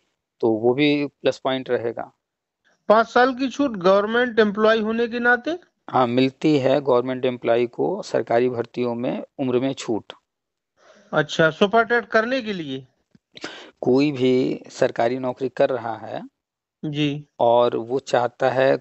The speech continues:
Speaker 1: कोई भी भर्ती निकली है उसमें आवेदन करना।
Speaker 2: अच्छा, अच्छा।
Speaker 1: या अगर आप प्राइमरी में हो जाएंगे तो क्या आप नहीं चाहेंगे कि हम जूनियर में हो जाएं, टीजीटी में हो जाएं और ऊपर चलें?
Speaker 2: बिल्कुल सर।
Speaker 1: तो आपको जो है गवर्नमेंट एम्प्लॉय होने के नाते सभी भर्तियों में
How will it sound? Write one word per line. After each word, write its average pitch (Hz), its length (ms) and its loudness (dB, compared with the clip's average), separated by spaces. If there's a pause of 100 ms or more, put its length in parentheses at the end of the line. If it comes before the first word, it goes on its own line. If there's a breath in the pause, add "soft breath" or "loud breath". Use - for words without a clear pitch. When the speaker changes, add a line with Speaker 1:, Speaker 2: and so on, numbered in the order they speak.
Speaker 1:
कोई 131 160 0
भी 127 120 -2
भर्ती 120 340 -6
निकली 127 380 0
है 123 260 2
उसमें 135 320 -2
आवेदन 120 340 2
करना। 120 540 -4 (500)
Speaker 2:
अच्छा, 156 380 -4
अच्छा। 143 460 -4 (300)
Speaker 1:
या 117 120 4
अगर 123 300 0
आप 120 200 0
प्राइमरी 120 340 0
में 139 140 -4
हो 139 140 2
जाएंगे 117 360 -2
तो 127 120 -10
क्या 127 180 2
आप 123 100 2
नहीं 131 160 -6
चाहेंगे 143 360 -6
कि 156 100 -10
हम 131 140 -6
जूनियर 127 340 -2
में 131 260 2
हो 123 140 0
जाएं, 123 400 0
टीजीटी 127 440 -6
में 135 140 -8
हो 120 120 -4
जाएं 127 320 0 (100)
और 127 180 4
ऊपर 123 220 2
चलें? - 340 -6 (540)
Speaker 2:
बिल्कुल 156 360 2
सर। 135 240 -2 (440)
Speaker 1:
तो 127 460 4 (240)
आपको 127 440 0
जो 135 140 0
है 123 200 2
गवर्नमेंट 131 400 0
एम्प्लॉय 135 260 2
होने 135 300 -4
के 135 60 -8
नाते 135 540 -2
सभी 143 360 -2
भर्तियों 131 500 -2
में 127 340 -6